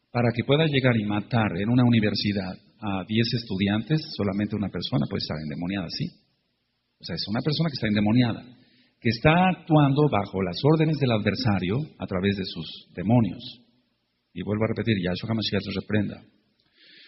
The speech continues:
O una persona como la que hizo la matazón en Noruega, parece, si no mal recuerdo, to-, todo eso es gente que ya está encantada.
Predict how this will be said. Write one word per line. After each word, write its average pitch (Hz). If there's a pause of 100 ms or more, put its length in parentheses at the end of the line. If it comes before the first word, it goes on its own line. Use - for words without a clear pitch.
(160)
O 110
una 151
persona 139
como 123
la 107
que 107
hizo 110
la 135
matazón 107
en 92
Noruega, 107
parece, 101
si 101
no 101
mal 95
recuerdo, 104
to-, 110
todo 156
eso 170
es 139 (120)
gente 170
que 117
ya 120
está 123
encantada. 98